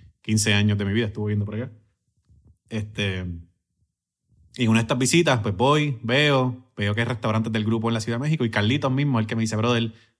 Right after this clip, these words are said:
antes que te vayas de México, necesito que pares en este restaurante". Eh, mano, una experiencia brutal. O sea, fu-, fui para allá, este, me recibió el gerente, me dio el tour del restaurante, me, me, me enseñó el detallismo y, y,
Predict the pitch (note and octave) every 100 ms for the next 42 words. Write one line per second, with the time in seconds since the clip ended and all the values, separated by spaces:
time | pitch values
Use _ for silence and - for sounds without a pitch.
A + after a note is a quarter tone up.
0 | _ - A2 - A#2+ B2+ B2+ C3+ D3 A#2
1 | G2+ G2+ G#2 G#2+ G#2 A2 G#2 F#2+ F2 -
2 | - _ _ _ _ _ _ _ _ _
3 | G#2 F#2+ F#2 F2+ F2+ F2 E2+ E2 _ _
4 | _ A2+ A#2 G#2+ A2 G#2 G#2 F2+ F2 E2+
5 | - - F#2 F2+ F2 G2+ - G#2+ A#2 A#2
6 | A#2 A2+ G#2 G#2+ F#2+ F#2+ F#2 G#2 G#2 -
7 | G2 F#2+ G#2 G#2 G2+ G2+ G2 G2 G2+ -
8 | _ _ - G2 G2+ G#2 G#2 G#2 F#2+ G2
9 | F#2 F#2+ F#2 G#2+ G#2 G#2 G2 G2 F#2+ F2+
10 | F#2+ F2+ G2+ G2+ G#2+ G2 A2 A2+ A2 G2+
11 | G2+ G2+ G2+ G2 A#2 A#2 A2 G#2+ G2+ F#2
12 | F2+ F2+ F#2+ F#2 F2+ F2